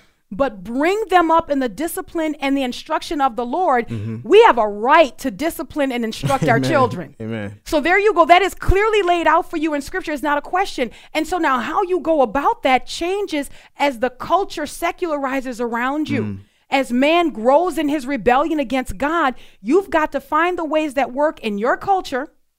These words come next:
Speaker 1: in your context, so that you are carrying this, among other scriptures, out in the presence of your kids.
Speaker 2: That's right.
Speaker 1: Right? So I would say that, yeah,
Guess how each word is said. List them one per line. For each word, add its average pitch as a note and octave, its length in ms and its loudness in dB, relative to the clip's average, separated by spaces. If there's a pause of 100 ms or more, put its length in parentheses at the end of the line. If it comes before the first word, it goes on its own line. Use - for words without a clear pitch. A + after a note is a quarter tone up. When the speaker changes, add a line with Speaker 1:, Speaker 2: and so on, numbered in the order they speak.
(720)
Speaker 1:
in C4 180 0
your A#3 280 4
context, E4+ 760 -2 (300)
so D#4+ 140 -4
that B3+ 220 2
you E4+ 220 2
are C4+ 160 4
carrying D#4+ 680 2
this, D#4 340 0
among F#4 320 4
other G4 180 2
scriptures, D4 420 -8 (160)
out D4+ 360 0 (180)
in C#4 120 2
the C4+ 80 -2
presence C#4+ 400 -4
of A#3+ 120 -6
your A#3 120 -6
kids. F4+ 400 -6
Speaker 2:
That's F#2+ 200 -10
right. F#2+ 200 -8
Speaker 1:
Right? C4 220 0
So E4 120 -2
I D#4 120 4
would G#4 160 0
say D4 300 -2
that, A#3+ 300 -4
yeah, D4+ 340 2